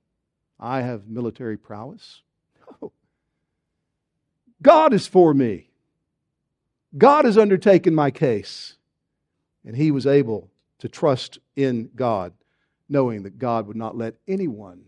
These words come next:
destroy him and overthrow God's purposes for him. In Numbers chapter twenty-two and twenty-three, we read about this king of Moab named Balak.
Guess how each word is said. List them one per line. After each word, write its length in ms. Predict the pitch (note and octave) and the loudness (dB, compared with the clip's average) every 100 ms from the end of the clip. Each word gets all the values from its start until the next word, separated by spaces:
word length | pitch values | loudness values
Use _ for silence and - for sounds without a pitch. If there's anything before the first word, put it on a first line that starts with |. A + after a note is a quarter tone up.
| _ _ | _ _
destroy 580 | B2 - - C3+ C3 A#2 | -14 -14 -8 -4 -4 -6
him 380 | G#2 F2 E2+ _ _ _ _ | -14 -20 -20 _ _ _ _
and 200 | A2 G#2+ | -14 -12
overthrow 720 | B2+ B2+ B2 B2 A#2 A2+ G#2+ _ | -8 -6 -8 -8 -6 -6 -8 _
God's 280 | - G#2+ G2 | -12 -12 -12
purposes 560 | _ C3+ A#2 F2+ G#2 F#2+ | _ -12 -12 -14 -20 -20
for 260 | - B2 | -12 -12
him. 200 | G2 F#2 _ _ _ _ _ _ _ _ _ _ _ _ _ _ | -12 -20 _ _ _ _ _ _ _ _ _ _ _ _ _ _
In 80 | - | -2
Numbers 320 | E3+ F#3 D#3+ | 2 2 0
chapter 300 | - E3 D3 | 0 -4 -4
twenty-two 420 | C#3 F#3+ E3+ C#3+ D#3 | -6 0 0 2 0
and 100 | C3+ | 2
twenty-three, 460 | D3 C3 D3+ D3+ | -2 -2 0 0
we 80 | C3+ | 0
read 240 | A#2+ D3 | 0 2
about 420 | C3+ B2 B2+ A#2+ _ _ _ _ | 2 0 -2 -4 _ _ _ _
this 320 | C3 B2+ - | -2 -2 -4
king 360 | - - E3 C3+ | -6 2 2 2
of 100 | B2 | 0
Moab 640 | C3+ D3 B2 G#2+ G2 G2 _ | 4 4 4 -2 -10 -16 _
named 420 | B2 A#2+ A#2 A2 _ _ _ _ | -10 -8 -10 -14 _ _ _ _
Balak. 480 | - D3+ D3+ G#2 - | -2 2 2 2 -10